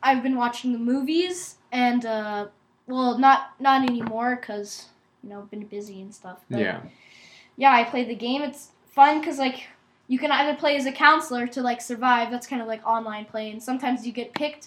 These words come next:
Speaker 1: as Jason himself.
Speaker 2: Yeah.
Speaker 1: And, like, it's just kind of fun being the murderer.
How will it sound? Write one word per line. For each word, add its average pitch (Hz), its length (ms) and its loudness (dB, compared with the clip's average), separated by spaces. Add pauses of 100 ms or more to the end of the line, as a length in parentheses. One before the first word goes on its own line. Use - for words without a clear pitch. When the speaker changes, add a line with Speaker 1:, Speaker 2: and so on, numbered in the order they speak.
Speaker 1:
as 247 220 -2 (100)
Jason 262 380 -4
himself. 247 580 0
Speaker 2:
Yeah. 101 280 -2 (640)
Speaker 1:
And, 269 180 4
like, 269 260 6
it's 311 180 -6
just - 220 -8 (160)
kind 269 180 4
of 240 80 -4
fun 240 240 2
being 220 220 -6
the 214 60 -10
murderer. 208 520 -8